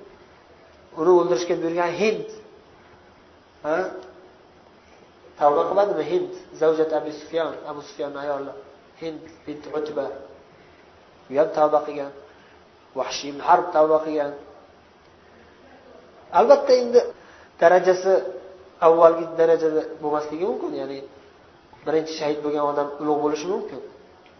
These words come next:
Va shunday bo'lishi tabiiy ko'pincha.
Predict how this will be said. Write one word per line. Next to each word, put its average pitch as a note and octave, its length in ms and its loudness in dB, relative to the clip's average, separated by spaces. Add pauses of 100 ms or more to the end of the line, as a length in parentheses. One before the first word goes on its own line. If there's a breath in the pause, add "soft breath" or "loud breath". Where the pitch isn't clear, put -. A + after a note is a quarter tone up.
Va D3 120 -14
shunday E3 300 -4
bo'lishi F3+ 340 -2 (360)
tabiiy F#3+ 520 -2 (440)
ko'pincha. D3+ 500 -6